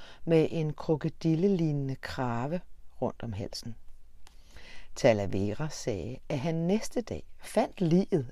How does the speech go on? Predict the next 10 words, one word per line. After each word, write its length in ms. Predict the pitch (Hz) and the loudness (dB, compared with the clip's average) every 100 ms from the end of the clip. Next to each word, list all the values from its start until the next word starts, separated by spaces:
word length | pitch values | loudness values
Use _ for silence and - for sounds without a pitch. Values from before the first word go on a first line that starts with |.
| - | -4
af 140 | 143 | 0
væsenet 480 | 160 180 - - 131 - - - | 2 2 -2 -4 -4 -6 -8 -2
ved 100 | 175 | 2
indgangen 540 | 185 190 196 - 143 | 4 2 0 -2 -4
til 160 | - 135 | -2 0
en 100 | 131 | 0
hule 520 | - 151 147 160 185 - - - - | 0 2 4 4 4 0 -12 -8 0
nær 180 | 135 - | 0 0
sin 220 | - 151 | -4 -4
farm. 360 | 139 110 92 98 | -2 -2 -2 -8